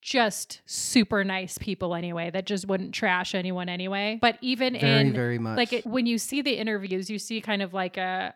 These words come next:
Speaker 1: I don't wanna say, like, a glazed look in their eye, but definitely, like, a brainwashed, "This is what I'm supposed to say" sort of vibe from, from everyone of, like, "This is the script."
Speaker 2: They have the same mannerisms. They talk the same.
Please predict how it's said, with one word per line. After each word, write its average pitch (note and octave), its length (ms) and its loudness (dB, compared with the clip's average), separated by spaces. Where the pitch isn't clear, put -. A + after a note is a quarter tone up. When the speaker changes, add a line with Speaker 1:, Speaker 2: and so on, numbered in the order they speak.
Speaker 1:
I B3+ 80 2
don't D4 80 4
wanna A#3+ 140 0
say, G#3+ 140 -2
like, G3 180 -2
a F#3 80 -2
glazed F#3+ 500 -2
look F#3+ 220 -2
in F3+ 80 -4
their F3+ 140 -4
eye, F3+ 180 0
but - 160 -8
definitely, G3+ 400 -4
like, G3+ 180 -4
a F#3+ 60 -2
brainwashed, F#3 920 0
"This G#3+ 180 -4
is G#3 140 -2
what G#3 120 2
I'm G3+ 160 0
supposed F#3 360 -2
to F3+ 60 -8
say" F#3+ 300 -2
sort F3+ 280 -4
of F3 400 -6
vibe F#3 420 0
from, F3 460 -6
from F#3+ 220 -2
everyone F#3+ 460 -2
of, E3 140 -8
like, - 360 -6
"This - 180 -4
is G3+ 120 -8
the F#3+ 80 -10
script." - 420 -14
Speaker 2:
They B2 100 0
have B2+ 180 4
the A#2 60 -8
same B2+ 320 0
mannerisms. A2+ 720 -2
They G#2 100 -6
talk G2+ 420 2
the A2+ 100 -6
same. A#2+ 440 -2